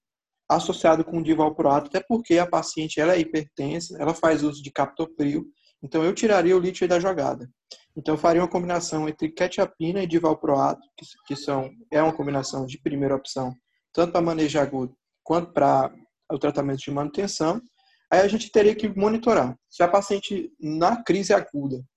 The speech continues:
teve melhora com essa combinação, a gente tenta continuar essa mesma combinação para o tratamento de manutenção.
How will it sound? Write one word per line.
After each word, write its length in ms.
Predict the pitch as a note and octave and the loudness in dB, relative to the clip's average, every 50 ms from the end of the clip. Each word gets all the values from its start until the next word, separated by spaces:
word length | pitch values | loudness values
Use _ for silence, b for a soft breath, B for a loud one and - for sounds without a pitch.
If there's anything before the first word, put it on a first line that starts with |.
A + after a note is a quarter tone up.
| _ _ _ _ - | _ _ _ _ 0
teve 220 | E3+ F#3 F#3 G#3 | 0 0 0 0
melhora 440 | G3 G3 F#3 D#3+ D#3 E3 F#3 G3+ G3 | 0 2 4 4 6 6 4 4 2
com 500 | - - - F3+ E3+ E3 D#3+ D3+ C#3+ C#3+ - | -4 -8 -6 -2 0 0 2 0 0 -2 -4
essa 220 | D3 C#3 - D#3 | -6 -8 -8 -8
combinação, 640 | - D#3 D3 D3 D3 D3+ D#3 - - C#3 C#3 C#3+ D#3 - _ _ _ _ _ - | -6 -4 -4 -2 -2 -2 -2 -2 -2 -4 -4 -4 -6 -10 _ _ _ _ _ 0
a 100 | D3 D3+ | 0 0
gente 240 | D#3 F3 E3+ - | 0 -2 -4 -6
tenta 580 | G3+ - - - F3+ F3 F#3 G3+ G#3 G3+ G#3+ G3 | -8 -4 -2 -2 -2 -2 -2 -4 -4 -2 -4 -2
continuar 600 | - - G3+ G3+ - - G3 F#3+ F#3 F#3 F#3+ F#3+ - | -2 -2 -4 -4 -6 -4 -2 0 2 2 2 0 0
essa 360 | D3+ D3+ D#3 E3+ E3+ - F3+ | 0 0 0 0 -2 -6 -6
mesma 420 | E3+ D#3+ D#3+ F3+ A3+ C4 C4+ C4 | -2 4 6 6 6 6 4 0
combinação 580 | - B3 A#3 A3+ A3+ G#3+ G3+ - - F3+ F#3 F#3+ - _ | 0 2 2 2 2 2 -2 -4 -6 -6 -8 -8 -2 _
para 200 | F#3 F#3+ G3 G#3 | 2 2 4 2
o 20 | |
tratamento 480 | G3+ G3+ G3 G3 - F3+ F3 F3+ F3+ - | 0 -2 -2 -2 -2 -4 -4 -4 -6 -6
de 100 | - F3+ | -8 -6
manutenção. 600 | F3+ F3+ F3+ F3 - G3 G3 - - C3+ B2+ C3 | -6 -6 -6 -6 -8 -10 -8 -6 -8 -8 -8 -10